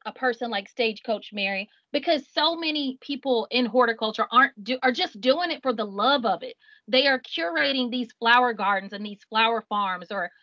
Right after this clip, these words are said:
pass along plants or whatever you wanna call it, just out of love for people. So she is absolutely an icon.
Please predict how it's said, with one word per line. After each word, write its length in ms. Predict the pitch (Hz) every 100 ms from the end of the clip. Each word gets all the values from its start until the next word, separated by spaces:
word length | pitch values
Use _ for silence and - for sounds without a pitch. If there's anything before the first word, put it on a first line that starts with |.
| _ -
pass 300 | 285 262 262
along 300 | 233 214 214
plants 360 | - 220 220
or 60 | 220
whatever 300 | 214 247 240
you 100 | 220
wanna 180 | 196 185
call 340 | - 196 190
it, 140 | 185 - _ - _
just 360 | - 262 269 - -
out 160 | 247 233
of 100 | 226
love 340 | 214 220 208 - - -
for 160 | 220
people. 380 | 226 220 - 170
So 340 | - 233 185 - _
she 380 | - 311 294 254
is 80 | 220
absolutely 840 | 254 269 - 320 262 240 240 233 240
an 140 | 202 -
icon. 720 | 208 247 247 254 240 240 233